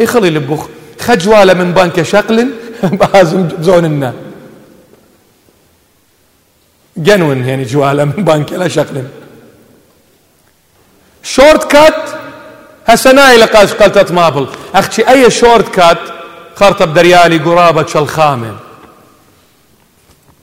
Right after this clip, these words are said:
بلخن بقشيوتا وبلخن بمهمنوتا وبن لآويلي أطمابل خرطة بوش باسم تلمنت آويلي أطمابل إنا بأرخا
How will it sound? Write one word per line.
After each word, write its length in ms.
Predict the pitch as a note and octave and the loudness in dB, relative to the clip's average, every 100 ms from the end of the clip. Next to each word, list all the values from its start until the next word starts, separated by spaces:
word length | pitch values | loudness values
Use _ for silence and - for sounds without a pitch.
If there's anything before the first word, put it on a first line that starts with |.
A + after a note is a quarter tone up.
| _ _ _ _ _ _ | _ _ _ _ _ _
بلخن 400 | D#3+ A3 A#3+ G#3+ | 0 0 0 -2
بقشيوتا 840 | F#3 F#3 - - F3+ E3+ E3 D#3+ F3+ - - - - - _ _ _ _ _ _ - | -2 -2 -4 -2 0 0 0 -2 -2 -10 -18 -20 -20 -20 _ _ _ _ _ _ -6
وبلخن 640 | E3 - A3+ A3 F#3+ F3+ | -4 2 2 2 0 0
بمهمنوتا 840 | E3+ D#3+ E3 E3 E3 D#3+ E3 D3+ - - - - - _ _ - | 0 -2 -4 -2 -2 -2 -2 -4 -6 -16 -20 -20 -20 _ _ -6
وبن 220 | F3+ E3+ | -2 0
لآويلي 480 | E3 D#3 E3 D#3+ D#3 | 0 0 0 0 -4
أطمابل 400 | - D#3 D3 C3+ | -2 -2 -2 -2
خرطة 540 | D3+ C#3+ - C#3+ C#3+ - | -4 -4 -4 -4 -4 -6
بوش 180 | F3 C#3+ | -8 -4
باسم 460 | D#3 C#3 - D3 | -2 -2 -6 -10
تلمنت 480 | C3+ C#3+ C#3 C3+ B2+ | -8 -6 -6 -8 -10
آويلي 440 | C3 C3+ C#3+ C#3 | -6 -4 -4 -6
أطمابل 720 | B2 D3 C#3+ C3+ B2 C3 C3 C#3 - - _ D3 | -8 -8 -6 -6 -6 -6 -6 -10 -18 -20 _ -10
إنا 120 | C#3 | -8
بأرخا 560 | C3 C3+ B2+ C#3+ C3+ | -6 -8 -8 -10 -10